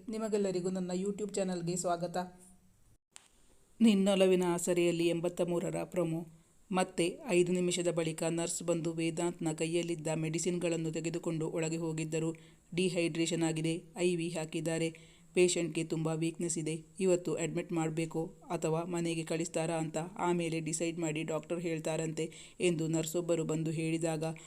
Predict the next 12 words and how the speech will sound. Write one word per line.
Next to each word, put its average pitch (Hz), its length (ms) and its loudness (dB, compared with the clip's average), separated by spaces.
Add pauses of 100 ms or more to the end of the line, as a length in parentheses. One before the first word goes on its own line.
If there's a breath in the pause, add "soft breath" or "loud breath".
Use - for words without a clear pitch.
(120)
ಹೊರಗೆ 170 380 4
ಕುಳಿತಿದ್ದವರಿಗೆ 160 800 0
ಸಮಾಧಾನವಾಯಿತು. 160 1120 0 (1300)
ಜಯಂತಿಯವರೀಗ 175 840 8
ಸಮಾಧಾನದ 175 720 2
ನಿಟ್ಟುಸಿರು 165 540 0
ಬಿಟ್ಟಿದ್ದರು. 160 640 -2 (1500)
ಜಯಂತಿಯವರು 180 640 6
ತಾವು 165 360 2
ಕುಳಿತಲ್ಲಿಂದ 165 520 0
ಮುಂದೆ 160 340 0
ಬಂದು, 160 340 -2